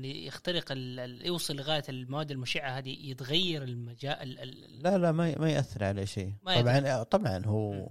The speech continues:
Speaker 1: هل
Speaker 2: يعني
Speaker 1: ينعكس؟
Speaker 2: لم-، لا، ما، ما، ما ينح-، ينحرف يعني، ما هو
Speaker 1: مم.
Speaker 2: ما ي-،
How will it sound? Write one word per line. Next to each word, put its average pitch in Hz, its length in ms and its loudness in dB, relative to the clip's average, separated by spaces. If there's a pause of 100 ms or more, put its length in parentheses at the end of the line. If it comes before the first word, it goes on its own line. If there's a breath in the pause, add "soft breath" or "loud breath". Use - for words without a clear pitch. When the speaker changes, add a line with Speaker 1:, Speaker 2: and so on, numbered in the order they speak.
(420 soft breath)
Speaker 1:
هل 175 200 -2
Speaker 2:
يعني 107 260 4
Speaker 1:
ينعكس؟ 104 160 0
Speaker 2:
لم-، 113 160 2
لا، 113 180 0
ما، 123 180 0
ما، 165 220 -2
ما 285 220 -2
ينح-، 123 540 -2
ينحرف 123 600 -2
يعني، - 180 -10
ما 92 140 -8
هو 107 100 -2
Speaker 1:
مم. 107 60 -2
Speaker 2:
ما 95 120 -2
ي-، 98 80 -8